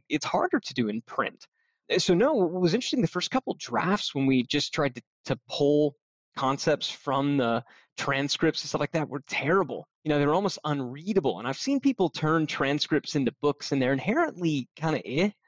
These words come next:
right? And I think that's because it was designed for a different medium. And so what I actually had to do i-, is, is I had to, to say, "Okay, if I were gonna teach this concept over, you know, ninety minutes to two hours, how would I do it?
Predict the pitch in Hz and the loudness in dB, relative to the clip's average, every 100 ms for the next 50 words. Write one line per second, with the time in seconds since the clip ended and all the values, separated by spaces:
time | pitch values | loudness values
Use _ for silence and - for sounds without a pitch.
0 | _ _ _ - 208 226 - _ - 180 | _ _ _ -2 0 0 -4 _ -4 0
1 | 175 214 226 208 - - 165 170 165 143 | 0 0 0 -2 -4 -6 0 2 2 -2
2 | - _ - 175 180 - 160 139 143 156 | -12 _ -2 0 0 -4 -2 0 0 0
3 | 165 - 160 131 143 - 131 160 226 170 | 0 2 0 2 0 0 -2 0 0 2
4 | 65 - _ - _ _ - 185 - 196 | -2 -6 _ -20 _ _ 0 0 2 2
5 | 180 165 - - 151 240 233 190 - 151 | 4 2 -2 -6 0 0 0 -4 -6 -6
6 | 139 131 120 110 - 240 104 78 - _ | -4 -4 -4 -8 -2 0 0 -4 -8 _
7 | _ - 139 85 123 135 - 135 131 160 | _ -4 0 2 2 2 0 0 0 0
8 | 160 160 143 123 - 135 - 131 131 135 | 0 2 2 2 -6 -6 0 4 2 0
9 | 113 120 135 139 165 226 - 170 - - | -4 -2 0 0 0 -2 -2 -4 -2 -2
10 | 135 - - 139 135 - 101 92 - - | -2 -4 -4 -2 -2 0 -2 -2 -8 -4
11 | 131 127 127 120 107 - - 139 113 117 | -2 2 2 4 2 -4 -4 0 0 0
12 | 127 151 156 139 135 131 - - - _ | 2 2 2 4 4 2 0 -8 -10 _
13 | _ _ _ 139 - 147 120 113 95 101 | _ _ _ -4 2 4 4 0 -2 -6
14 | - - 147 147 147 131 120 110 104 55 | -10 -6 -2 2 4 2 -2 -8 -12 -8
15 | - | -10